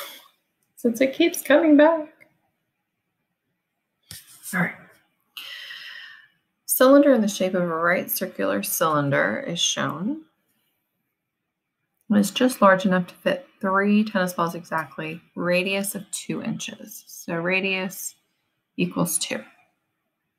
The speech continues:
The container were emptied out and filled to the top with water.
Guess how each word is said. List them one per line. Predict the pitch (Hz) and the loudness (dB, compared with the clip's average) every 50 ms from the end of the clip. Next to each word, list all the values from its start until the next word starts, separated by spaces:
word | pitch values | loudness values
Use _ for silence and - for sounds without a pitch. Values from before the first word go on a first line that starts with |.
| _ _ _ _ _ _ _ _ _ _ - - - - - - - - - - - - - - - _ _ _ _ _ _ _ _ _ _ _ _ _ _ _ _ _ _ | _ _ _ _ _ _ _ _ _ _ -20 -20 -20 -20 -20 -20 -20 -20 -20 -20 -20 -20 -20 -20 -20 _ _ _ _ _ _ _ _ _ _ _ _ _ _ _ _ _ _
The | - 214 | 0 2
container | 214 - 202 185 - - - 226 226 233 233 247 247 247 | 4 4 2 2 2 0 2 2 4 4 4 2 2 4
were | 226 208 202 - - - | 4 2 2 2 0 0
emptied | 190 196 196 196 202 - - 202 196 202 208 202 - - | 2 2 4 2 0 -2 -2 0 2 2 2 0 0 2
out | 185 170 170 165 - - - - | 4 6 6 6 4 0 -2 -4
and | 180 175 175 - | -4 -4 -4 -4
filled | - 190 185 185 190 196 | 2 4 4 4 4 2
to | - 214 | -2 -2
the | 214 214 | -2 -2
top | 214 - - 175 160 165 | -4 0 0 0 0 2
with | - 175 170 175 - | 0 -4 -4 -4 -6
water. | - 175 196 190 185 180 - 196 - - - 175 190 196 | -4 -2 2 4 4 4 4 2 2 0 0 -2 -4 -8